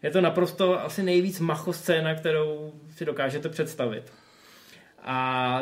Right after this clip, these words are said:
ten jednomužný dubbing byl teda naprosto fantastický, už tady mě totálně ozbrojil. Kvalita obrazu byla mizivá, ale já jsem ten film miloval. Jediná chyba byla, jak Hlad naznačil, že jsem ho viděl někdy ve dvanácti, třinácti letech a když tam našli ty, eh, Dačovi kámoše svlíklý z kůže, tak jsem z toho měl trošku trauma.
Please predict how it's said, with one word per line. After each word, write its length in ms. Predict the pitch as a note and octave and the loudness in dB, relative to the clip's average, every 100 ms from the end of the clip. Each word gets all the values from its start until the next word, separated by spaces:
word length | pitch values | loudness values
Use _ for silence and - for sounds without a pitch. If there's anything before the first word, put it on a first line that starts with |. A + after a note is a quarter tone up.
| B2+ | 0
ten 200 | D3 C#3+ | 0 0
jednomužný 520 | C3+ D3 D3+ D3+ D3+ | 0 0 0 4 6
dubbing 320 | C#3 C3+ C#3 - | 6 4 0 -6
byl 220 | C#3 C#3+ | -6 -2
teda 320 | C#3+ C3+ A#2+ | 0 2 2
naprosto 480 | A#2+ A#2 B2+ B2 - | 0 -4 -4 -6 -6
fantastický, 540 | B2 A#2 B2+ B2+ B2 A2+ | -6 -4 -4 -6 -4 -4
už 180 | D3 - | -2 -2
tady 180 | C3 | -2
mě 140 | C3 C3 | 0 -4
totálně 420 | C3 B2 C3 B2+ | -4 -4 -4 -4
ozbrojil. 600 | B2+ B2 B2+ A#2 A2+ A#2+ - - - - | -6 -2 2 2 0 -4 -12 -20 -20 -8
Kvalita 400 | C3 C#3+ C#3+ C#3+ | 2 4 4 2
obrazu 320 | C3+ C3+ C#3 | 2 0 0
byla 160 | C#3 C#3 | 0 0
mizivá, 540 | C3+ B2+ B2+ A2+ A2+ | -2 0 0 2 0
ale 420 | B2 A#2+ B2 B2 | -4 -4 -2 -2
já 100 | A#2+ | -2
jsem 140 | A#2 C3 | -4 -6
ten 120 | A#2+ | -6
film 160 | C3 B2+ | -6 -4
miloval. 340 | B2 A#2 G2 - - | -2 -2 -4 -8 -10
Jediná 320 | C3+ D#3 E3+ | -4 0 2
chyba 260 | D#3+ E3+ D#3+ | 0 0 0
byla, 280 | C#3+ C#3+ D3+ | 0 0 2
jak 140 | C#3 | 0
Hlad 160 | C3 C#3 | -2 -4
naznačil, 460 | C#3 C3 C3+ D3+ C#3 | -4 -6 -6 -6 -6
že 100 | C3 | -6
jsem 140 | D3 | -6
ho 60 | C#3 | -6
viděl 180 | C3+ | -6
někdy 220 | C3+ C3+ C#3+ | -6 -4 0
ve 100 | B2+ | 0
dvanácti, 440 | B2+ B2+ B2 - | 0 -2 -6 -10
třinácti 460 | - C3+ B2+ - B2+ | -10 -8 -8 -4 -4
letech 360 | A#2 B2 B2 - - _ | -2 -4 -6 -14 -20 _
a 60 | - | -6
když 180 | C3 B2+ | -4 0
tam 160 | C#3+ | -2
našli 320 | C3+ B2 C#3+ C3 | -2 -6 -8 -8
ty, 520 | C#3+ C#3 C3 B2+ A#2 | -6 -4 -4 -4 -4
eh, 220 | A2+ A#2 | -2 -2
Dačovi 380 | B2+ B2 C#3 C3+ | -2 -4 -4 -4
kámoše 460 | C3+ A#2+ B2 A#2+ C3+ | -2 -2 -4 -6 -8
svlíklý 400 | - B2 B2 B2+ | -6 -6 -6 -8
z 40 | |
kůže, 300 | - B2 C3 | -4 -2 -2
tak 200 | C3 B2 | -2 -6
jsem 180 | - D#3+ | -6 -6
z 80 | - | -4
toho 160 | C#3 | -4
měl 160 | C#3 B2 | -2 -4
trošku 320 | B2+ B2 B2 | -6 -10 -10
trauma. 420 | A#2 G#2+ G#2+ B2+ | -8 -6 -6 -8